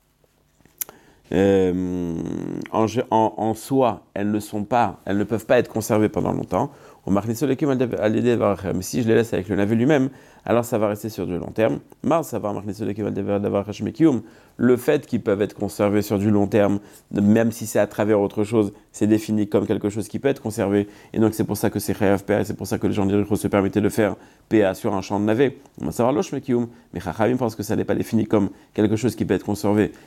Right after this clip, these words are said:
puisque dans l'absolu, cette chose-là ne peut être conservée, elle ne peut être conservée qu'à travers autre chose. C'est pour ça qu'ils pensaient qu'il n'était pas Chayav de P A. On va s'arrêter là et résumer rapidement, hein,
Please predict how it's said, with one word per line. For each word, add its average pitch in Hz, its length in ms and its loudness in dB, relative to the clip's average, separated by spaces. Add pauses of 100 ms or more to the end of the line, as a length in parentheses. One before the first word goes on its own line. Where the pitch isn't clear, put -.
puisque 113 220 0
dans 110 100 2
l'absolu, 110 320 -2
cette 110 160 -6
chose-là 104 240 0
ne 101 60 -4
peut 98 140 -2
être 98 140 0
conservée, 98 460 -2 (240)
elle 117 200 2
ne 117 60 4
peut 117 140 0
être 110 120 0
conservée 107 340 -4
qu'à 101 120 -4
travers 104 300 -2 (100)
autre 117 300 0
chose. 135 320 -2 (240)
C'est - 120 -6
pour 90 160 -8
ça - 180 0
qu'ils 110 680 -2
pensaient 104 260 -4
qu'il 101 120 -2
n'était 92 180 -2
pas 101 120 -2
Chayav 95 360 2 (240)
de 92 220 2
P 82 260 0
A. 82 100 0 (360)
On 87 60 0
va 104 320 2 (220)
s'arrêter 92 400 -4
là 113 280 0
et 101 60 0
résumer 107 300 -2
rapidement, 107 440 -2
hein, 101 60 -6